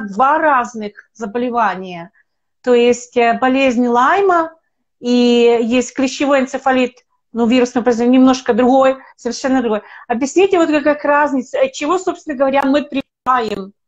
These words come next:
Ну, то есть, э, ну, э, от чего есть прививки, от чего нет прививок, потому что очень много путаницы, люди не понимают, что они, не всегда нужна даже прививка от клещевого энцефалита, если они живут в этой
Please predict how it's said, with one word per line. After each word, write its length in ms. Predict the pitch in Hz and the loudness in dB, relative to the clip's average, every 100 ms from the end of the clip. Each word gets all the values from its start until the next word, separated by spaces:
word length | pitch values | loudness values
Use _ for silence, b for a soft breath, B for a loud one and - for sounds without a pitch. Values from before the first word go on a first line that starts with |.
| _ 240 | _ -6
Ну, 260 | 240 240 | 0 0
то 120 | 233 | 2
есть, 200 | 240 - 240 | 0 0 0
э, 480 | 226 220 226 214 214 | 2 2 0 0 0
ну, 240 | 233 226 - b b b _ - | -2 -4 -6 b b b _ -4
э, 400 | 208 214 214 220 202 _ _ _ _ _ - | 0 2 2 0 -2 _ _ _ _ _ -10
от 160 | 254 - | -8 -4
чего 240 | 277 320 | 0 2
есть 320 | 277 381 381 | 4 2 0
прививки, 440 | 302 254 233 220 226 | -2 0 -2 -2 -8
от 60 | |
чего 220 | - 247 269 | -8 -4 0
нет 280 | 285 269 | 0 -2
прививок, 320 | - 220 208 - | -4 -4 -4 -8
потому 220 | 240 247 | -8 -6
что 200 | - 247 B B - | -4 -6 B B -2
очень 460 | 285 277 269 - 247 | 2 2 0 -2 -2
много 260 | 247 226 | 0 -2
путаницы, 640 | 226 359 370 277 233 - 233 | 0 0 0 -4 -4 -2 -2
люди 240 | 262 254 | -2 -2
не 140 | 254 247 | -4 -4
понимают, 460 | 240 233 254 254 | -4 -2 -2 -4
что 320 | - 233 214 214 B B B | -6 -4 -4 -6 B B B
они, 500 | - 240 262 285 285 254 | 0 4 6 6 4 2
не 100 | 262 | 0
всегда 400 | - 233 277 302 | 0 -2 0 2
нужна 340 | 277 262 247 | 0 -2 -4
даже 360 | 220 240 226 233 - | -2 -2 0 -2 -2
прививка 400 | 247 254 247 208 | 0 0 0 -4
от 120 | 208 | -4
клещевого 360 | 220 - 233 226 | -12 -4 0 0
энцефалита, 520 | 214 _ 240 277 247 | -4 _ -4 -2 -2
если 180 | 233 233 | -2 -4
они 180 | 233 220 | -4 -2
живут 300 | 226 233 233 | 0 0 0
в 40 | |
этой 280 | 220 220 | -2 -4